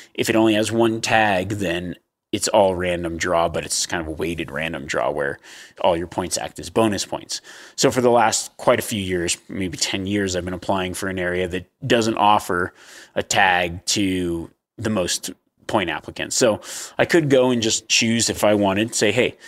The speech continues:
I'm ready to hunt Utah this year. I'm gonna go get a tag." And there's a lot of units that I could just be guaranteed a tag in that are gonna be great hunts, like for three hundred to three fifty type bulls with a bow. That's an awesome hunt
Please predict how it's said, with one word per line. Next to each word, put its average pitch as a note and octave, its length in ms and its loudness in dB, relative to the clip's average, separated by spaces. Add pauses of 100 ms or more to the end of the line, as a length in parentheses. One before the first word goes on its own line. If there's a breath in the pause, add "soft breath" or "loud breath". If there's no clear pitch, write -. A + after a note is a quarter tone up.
(260 loud breath)
I'm F2+ 140 -2
ready A#2+ 180 4
to A#2 80 2
hunt A2 140 2
Utah G#2 440 0
this G#2+ 220 2
year. A2 220 2
I'm G2+ 160 0
gonna A2 160 2
go G2 420 0 (280)
get G2+ 160 0
a F#2 40 -2
tag." E2+ 440 0
And G2 100 -4
there's G2 160 -2
a F#2+ 40 0 (160)
lot G#2 140 4
of G#2 80 0
units F#2+ 420 -4
that F2 100 -2
I F2 80 0
could F2+ 160 -8
just F#2+ 180 -6
be F#2 80 -6
guaranteed F2 600 -6
a D#2 40 -10
tag E2+ 340 -2
in F2 180 -8 (340 loud breath)
that G#2+ 100 2
are G2+ 60 4
gonna G2 160 0
be F2+ 80 -6
great F#2+ 400 0
hunts, - 400 -6
like D#2 240 -2 (520 loud breath)
for F2+ 260 -2 (260)
three A2+ 220 0
hundred G#2 280 0
to F#2 80 -4
three G#2 260 -4
fifty G#2 360 -4
type F#2 320 0
bulls F2+ 340 -2
with F2+ 160 -4
a F#2 40 -4
bow. E2+ 420 0
That's F#2+ 200 -2
an G2 120 0
awesome E2+ 460 2
hunt E2+ 280 -6